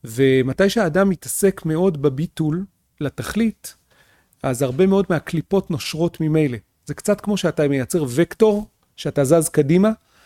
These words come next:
אז כל הדברים שמונעים ממך זזים לצדדים. אבל מתי שאתה הופך להיות חלש, אז הדברים שחוסמים אותך,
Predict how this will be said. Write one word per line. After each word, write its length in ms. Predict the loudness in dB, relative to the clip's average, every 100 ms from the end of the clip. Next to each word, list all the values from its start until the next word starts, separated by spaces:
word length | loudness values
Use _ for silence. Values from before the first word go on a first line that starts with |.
| _
אז 120 | -10 -8
כל 280 | 0 2
הדברים 300 | 4 2 2
שמונעים 440 | 2 0 0 0 0
ממך 280 | 0 -2 -4
זזים 320 | -2 0 0
לצדדים. 480 | -2 -4 -2 -2 -2 _ _ -20 _
אבל 100 | -8
מתי 160 | -2 -2
שאתה 220 | -2 -4
הופך 260 | -4 -4 -4
להיות 180 | -4 -4
חלש, 680 | -4 -2 -4 -6 -12 -14 _ -6
אז 100 | -4
הדברים 320 | -4 -4 -4
שחוסמים 600 | -6 -8 -8 -4 -2 -2
אותך, 260 | -2 -2